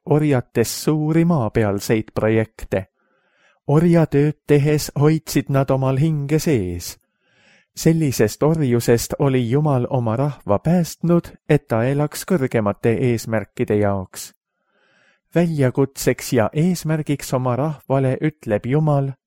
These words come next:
"Olge samasugused, nagu olen mina. Olge pühad, sest mina olen püha." Üksikasjalikud eeskirjad, mis Jumal oma rahvale puhtusnõuete osas andis,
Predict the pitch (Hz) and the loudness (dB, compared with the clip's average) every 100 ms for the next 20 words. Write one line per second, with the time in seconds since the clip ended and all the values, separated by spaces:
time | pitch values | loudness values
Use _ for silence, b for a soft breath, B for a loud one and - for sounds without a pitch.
0 | _ - 139 131 120 104 - 175 165 160 | _ 0 0 2 0 -2 -2 -2 -2 -2
1 | 156 147 147 147 - 147 147 143 151 156 | -4 -4 -2 -4 -4 -4 -2 -2 -2 0
2 | 165 160 170 113 85 - _ _ _ b | -2 0 0 0 -4 -10 _ _ _ b
3 | b b b - 147 131 160 - 170 170 | b b b 0 2 2 -2 0 0 2
4 | 170 160 - _ - 127 98 - - 135 | 0 -4 -12 _ -2 0 0 -4 -6 -2
5 | 139 147 143 156 160 156 175 104 - _ | -2 -2 -2 -2 -2 0 -2 -2 -8 _
6 | _ _ _ _ _ _ _ _ _ _ | _ _ _ _ _ _ _ _ _ _
7 | _ _ _ _ _ _ _ _ _ 170 | _ _ _ _ _ _ _ _ _ -2
8 | - 165 - 123 - 123 117 - 113 147 | 0 -2 0 -2 2 2 0 -2 -2 0
9 | 175 135 - 135 123 127 - 151 160 135 | -2 -4 -2 0 2 2 0 -6 -4 -4
10 | - 131 156 160 127 123 113 110 143 135 | -2 -2 0 0 0 -2 -2 -2 -2 -4
11 | - 120 117 113 - 160 - 131 135 120 | 0 0 2 -2 -4 -6 -2 -2 0 -2
12 | 123 117 - 120 113 139 135 104 - 147 | -2 -2 0 -2 -2 -4 -2 -4 -2 -2
13 | 165 131 135 123 | -2 -2 -2 -2